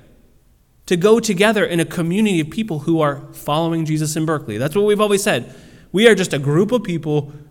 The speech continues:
who are trying to follow Jesus in Berkeley. Wherever he goes, we go. We don't care where he's going, but if he says we're going here,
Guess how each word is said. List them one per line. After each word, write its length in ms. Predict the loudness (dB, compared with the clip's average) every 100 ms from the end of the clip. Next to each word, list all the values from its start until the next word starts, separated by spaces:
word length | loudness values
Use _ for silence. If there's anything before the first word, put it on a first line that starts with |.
| _ _ _ _
who 120 | -2
are 60 | -2
trying 260 | 0 0 0
to 80 |
follow 440 | 0 0 0 2 2
Jesus 300 | 2 0 -2
in 100 | -4
Berkeley. 380 | -4 -6 -8 -10 -4
Wherever 260 | -2 -2
he 140 | -2 0
goes, 440 | 0 0 -2 -6 -14 -8
we 320 | -2 0 0
go. 280 | 0 -6 -12 -20 -20 -20 -20 -20 _ _ _ -4
We 80 | -2
don't 120 | 0
care 140 | 0
where 140 | 2 4
he's 140 | 4
going, 420 | 0 -2 -2 -4 -8 -20 -6
but 100 | -2
if 80 | 0
he 60 |
says 200 | 0 0
we're 80 | 0
going 260 | 0 0 0
here, 200 | -2